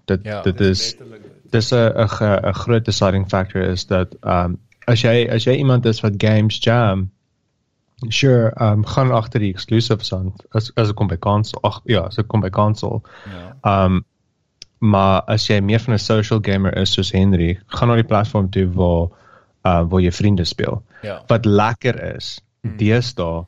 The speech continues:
Speaker 1: baie games is cross-platform. Wat beteken, jy kan op PlayStation
Speaker 2: Okay.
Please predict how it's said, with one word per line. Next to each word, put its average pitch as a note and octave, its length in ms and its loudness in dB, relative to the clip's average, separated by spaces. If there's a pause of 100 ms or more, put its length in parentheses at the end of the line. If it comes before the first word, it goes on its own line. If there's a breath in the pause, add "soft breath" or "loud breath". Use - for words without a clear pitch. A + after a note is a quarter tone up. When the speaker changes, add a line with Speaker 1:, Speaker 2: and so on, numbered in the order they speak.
Speaker 1:
baie G#2 400 0
games F#2 320 -2
is F#2+ 200 -4
cross-platform. F#2 840 -4 (160)
Wat F#2+ 120 -2
beteken, F#2 540 -2
jy F#2+ 260 2
kan F2+ 420 2 (300 soft breath)
op - 140 -2
PlayStation A2 540 0
Speaker 2:
Okay. F#2 60 -10